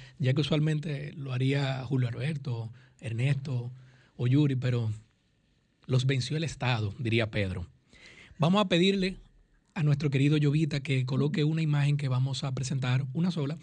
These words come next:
Speaker 1: para refrendar la situación actual que está sucediendo en los Estados Unidos electoral. Intentaré hacer, amables escuchas y televidentes, una traducción breve, no del documento completo, tiene más páginas,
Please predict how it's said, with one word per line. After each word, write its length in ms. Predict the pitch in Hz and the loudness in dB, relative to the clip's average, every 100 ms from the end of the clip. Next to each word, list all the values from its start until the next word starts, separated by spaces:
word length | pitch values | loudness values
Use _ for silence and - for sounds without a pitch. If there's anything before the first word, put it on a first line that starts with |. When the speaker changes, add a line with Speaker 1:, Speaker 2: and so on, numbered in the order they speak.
| - - - - | -16 -20 -16 -4
Speaker 1:
para 480 | 147 143 139 139 - | 0 0 0 -4 -10
refrendar 680 | 151 156 147 156 147 165 165 | -4 -2 0 0 0 0 0
la 100 | 147 | -2
situación 400 | 147 147 156 151 | -2 -2 -2 -2
actual 500 | 147 147 139 139 131 | -2 -2 0 -2 -4
que 80 | |
está 220 | 135 - 139 | -8 -6 -6
sucediendo 340 | 147 139 139 | -2 -2 0
en 40 | 131 | 0
los 80 | |
Estados 280 | 127 135 131 | 0 0 0
Unidos 340 | 139 131 131 135 | 0 2 0 0
electoral. 460 | 123 123 113 104 - - - - - - _ | -2 -2 -2 -4 -8 -20 -20 -18 -20 -20 _
Intentaré 560 | 208 185 185 185 175 208 | 2 4 4 4 2 2
hacer, 460 | 247 - 151 151 - _ _ _ _ _ _ _ | 0 2 4 2 -4 _ _ _ _ _ _ _
amables 320 | - 160 156 143 | -4 0 4 2
escuchas 560 | 139 143 135 143 - | 2 2 2 -2 -4
y 80 | 165 | -2
televidentes, 720 | 151 143 143 127 120 123 127 - | 2 2 2 0 -2 -4 -8 -2
una 440 | 165 165 175 170 | 2 4 4 2
traducción 760 | 160 165 147 147 165 160 160 143 | 0 0 0 0 2 2 2 2
breve, 440 | 139 143 139 131 | 2 4 4 2
no 220 | 127 123 | 0 2
del 140 | 127 147 | 2 2
documento 420 | 143 139 135 131 | 0 0 -2 0
completo, 480 | 135 127 123 123 123 | -2 -2 -2 -4 -8
tiene 180 | 127 120 | -8 -8
más 140 | 110 | -8
páginas, 440 | - 135 107 110 | -6 -2 -2 -2